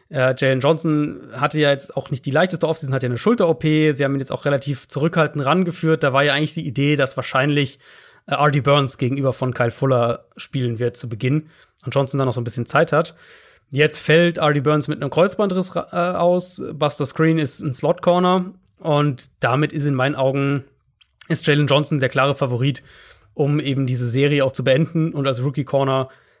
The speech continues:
direkt für die Bears zu starten, sofern das medizinisch hinhaut. Das muss man jetzt angesichts des Timings dann schon erwähnen. Aber wenn ihr euch erinnert, was ich so zu ihm gesagt hat vor dem Draft, das war eben,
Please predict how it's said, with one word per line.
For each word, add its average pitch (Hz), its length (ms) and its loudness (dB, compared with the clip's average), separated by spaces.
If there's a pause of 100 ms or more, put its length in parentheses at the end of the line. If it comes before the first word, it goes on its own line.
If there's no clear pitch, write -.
(140)
direkt 139 280 0
für - 120 -6
die 139 100 0
Bears 139 420 2
zu - 140 -6
starten, 156 340 2
sofern 147 460 0
das 151 160 -4
medizinisch 180 600 0
hinhaut. 202 600 -2
Das 151 180 -4
muss 156 160 -6
man 151 260 0 (540)
jetzt 139 220 -8
angesichts 143 420 -4
des - 160 -8
Timings 139 380 -2
dann - 160 -2
schon 143 160 -2
erwähnen. 143 480 0 (800)
Aber 156 260 2
wenn 170 120 4
ihr 185 120 2
euch - 340 -2 (300)
erinnert, 185 360 0
was 160 120 0
ich 156 100 -2
so 160 80 0
zu 160 160 -6
ihm 170 140 -2
gesagt 147 320 0
hat 123 80 -10
vor 139 120 -2
dem 127 120 0
Draft, 123 280 0
das 123 140 -8
war 139 160 4
eben, 147 380 -4